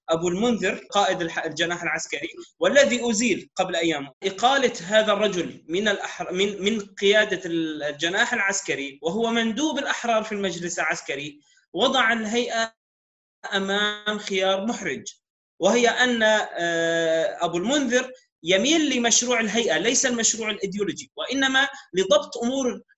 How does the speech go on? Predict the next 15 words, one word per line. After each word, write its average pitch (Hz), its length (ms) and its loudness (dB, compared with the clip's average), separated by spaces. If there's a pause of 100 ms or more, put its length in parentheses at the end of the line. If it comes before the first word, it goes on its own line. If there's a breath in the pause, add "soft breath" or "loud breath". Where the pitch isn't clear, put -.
ال-، 185 280 0
الحراك 190 580 0
العسكري 220 800 0
تقنيًا 214 460 0
وحرفيًا 214 720 0
في، 247 240 -6 (340)
في - 100 -6
الشمال 233 460 2
الغربي 233 420 0
من 247 140 0
سوريا، 208 500 -4 (260 loud breath)
لضبطه 226 600 2
في 226 220 -4
قرار 214 400 0
واحد. 220 420 -2